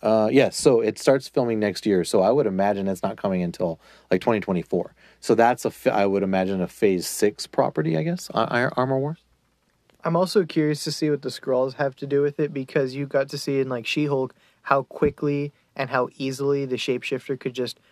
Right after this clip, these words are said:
Speaker 2: morph
Speaker 1: Yeah.
Speaker 2: into whoever she wanted to be.
Speaker 1: Mm-hmm.
Speaker 2: So I wanna know how that's gonna play into, like, Armor Wars and Secret Invasion and all of that, because if they can just do it at the snap of a finger, it's going to really, for me, I'm a skeptic at heart.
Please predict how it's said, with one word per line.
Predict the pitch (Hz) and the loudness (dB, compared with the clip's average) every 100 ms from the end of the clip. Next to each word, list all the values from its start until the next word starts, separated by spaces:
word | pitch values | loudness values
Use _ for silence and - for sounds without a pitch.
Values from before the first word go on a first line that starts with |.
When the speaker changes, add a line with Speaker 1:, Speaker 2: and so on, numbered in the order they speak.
| _ | _
Speaker 2:
morph | 143 135 | -2 0
Speaker 1:
Yeah. | 131 | 0
Speaker 2:
into | 143 143 | -2 -2
whoever | 127 143 139 127 135 | -4 0 0 2 -2
she | - | -2
wanted | 131 117 123 123 117 | -4 -2 -4 -6 -8
to | 113 | -10
be. | 113 120 185 - | -6 -6 -6 -8
Speaker 1:
Mm-hmm. | 196 87 | -20 -20
Speaker 2:
So | - - 143 127 120 - | -6 0 2 2 -2 -2
I | 139 | 0
wanna | 135 139 135 | 2 0 -2
know | 131 123 | -2 0
how | 127 | 0
that's | 123 120 | 0 -2
gonna | - 123 | -6 -10
play | 117 123 117 120 | -4 -2 -2 -4
into, | 117 113 120 117 110 - _ _ - - - | -8 -8 -4 -4 -4 -8 _ _ -20 -16 -8
like, | 120 - _ | -8 -8 _
Armor | - 156 156 | 0 2 2
Wars | 143 143 139 135 131 | 2 2 2 0 -2
and | 123 113 | -4 -8
Secret | 147 135 131 | -8 -4 -2
Invasion | 127 123 123 | -2 -2 -4
and | 117 | -6
all | - 123 | -2 0
of | 127 | 0
that, | 135 143 - _ _ - | 0 -2 -6 _ _ -8
because | 127 - 120 | -4 -2 -2
if | 117 | 0
they | 135 | 0
can | 147 165 | 2 0
just | 156 131 | 0 0
do | 123 139 | 2 2
it | 127 | 2
at | 131 123 | -2 -4
the | 127 120 120 - _ - | -2 -2 -4 -10 _ -20
snap | - 135 135 | -6 -4 -2
of | 127 | -4
a | 117 | -6
finger, | 113 139 131 113 117 135 | -6 -4 -2 -4 -4 -4
it's | 123 | -4
going | - 127 120 | -2 -2 -2
to | - 117 113 110 - - | -6 -8 -8 -12 -16 -6
really, | 127 123 117 110 _ _ _ _ | -2 0 -2 -8 _ _ _ _
for | _ - 160 | _ 0 2
me, | 147 185 208 | 2 0 2
I'm | 147 | 2
a | 151 | 0
skeptic | - 139 135 156 156 | 0 0 0 -2 -2
at | |
heart. | 156 156 160 | 0 0 -2